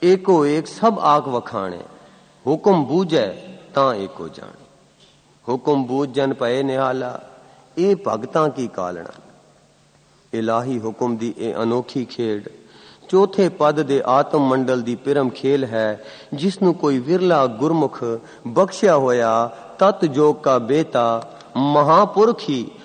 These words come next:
ਅਨੁਭਵ ਦੁਆਰਾ ਬੁੱਝ ਕੇ ਬੁਝਾ ਸਕਦਾ ਹੈ ਅਤੇ ਪਾਣੇ ਵਿੱਚ ਚੱਲ ਸਕਦਾ ਹੈ।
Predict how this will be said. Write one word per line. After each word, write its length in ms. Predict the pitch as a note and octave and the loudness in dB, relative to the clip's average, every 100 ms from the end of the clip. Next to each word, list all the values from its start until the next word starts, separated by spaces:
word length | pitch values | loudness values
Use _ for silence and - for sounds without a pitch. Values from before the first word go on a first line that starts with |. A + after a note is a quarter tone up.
| - C#3 | -4 0
ਅਨੁਭਵ 400 | C#3+ B2 C3+ D#3+ | 2 2 2 2
ਦੁਆਰਾ 720 | C3 A#2+ A2+ A2+ G#2+ - - - | 2 2 2 2 0 -4 -14 -12
ਬੁੱਝ 420 | A#2 F#3 F3+ D3 | 0 0 2 -4
ਕੇ 500 | C3+ C#3 C3 C#3 - | -6 -4 -2 -4 -10
ਬੁਝਾ 320 | G2 G2 F#2+ G2 | -10 -4 -4 -4
ਸਕਦਾ 380 | - F2 E2 | -8 -14 -14
ਹੈ 220 | - - - _ _ _ _ C3 | -16 -20 -20 _ _ _ _ -4
ਅਤੇ 180 | C3+ C3 | -2 -4
ਪਾਣੇ 380 | - G#2 A2 A2+ | 0 -2 0 -4
ਵਿੱਚ 220 | G#2+ - | -8 -8
ਚੱਲ 160 | G2+ | -10
ਸਕਦਾ 380 | G2+ - - - - | -10 -16 -18 -18 -20
ਹੈ। 140 | - | -20